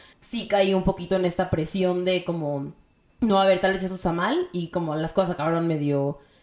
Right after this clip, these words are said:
abruptamente. Pero ahorita ya en retrospectiva lo pienso y es como, "Oye, yo no tuve miedo". Al principio dije, "Ah, me gusta esta vieja. Ah, pues a ver qué pasa".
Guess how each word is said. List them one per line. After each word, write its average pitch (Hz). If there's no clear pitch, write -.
abruptamente. 175
Pero 214
ahorita 208
ya 226
en 214
retrospectiva 220
lo 196
pienso 220
y 247
es 202
como, 240
"Oye, 277
yo 220
no 339
tuve 440
miedo". 453
Al 202
principio 277
dije, 359
"Ah, 403
me 311
gusta 330
esta 381
vieja. 311
Ah, 359
pues 254
a 294
ver 294
qué 320
pasa". -